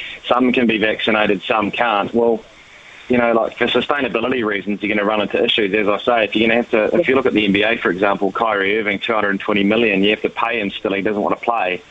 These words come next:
Um, I know that that's a different kettle of fish to, to what we deal with here domestically in sport, but you could run into the same problems and, um, could be a real issue financially for the game and, and as, as I say, the sustainability.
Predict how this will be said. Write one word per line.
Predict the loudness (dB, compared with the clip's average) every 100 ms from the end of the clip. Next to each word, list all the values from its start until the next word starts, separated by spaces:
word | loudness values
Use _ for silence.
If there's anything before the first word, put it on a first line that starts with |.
| -20 -20 -6
Um, | -2 0 0 0 0 -2 -8 -4
I | 0
know | 0 0
that | -2 -2
that's | -4 -4 -2
a |
different | -2 -2 -2
kettle | 0 0
of | 0
fish | -2 -2 -2
to, | -2 -4 -4
to | -2
what | 0 0
we | 0
deal | 0 -2
with | -2
here | -2 -2
domestically | 0 -2 -4 -2 0
in | -2
sport, | 0 0 0
but | -4 -4 -10 -10
you | -6
could | -2
run | 0 0
into | 0 -2
the | -2
same | 0 0 0
problems | 0 -2 -2 -4 -4 -4
and, | -4 -2 -2 0
um, | 0 -2 -4 -16 -20 -10
could | -6 -2
be |
a | 0
real | 2 2 0
issue | 0 -2
financially | -2 -2 0 0 0 0
for | -2
the | -2
game | 0 0 2
and, | 0 0
and | 0
as, | 0 0
as | -2 -2
I |
say, | 0 -2
the | -2
sustainability. | -6 -2 -2 0 0 0 -2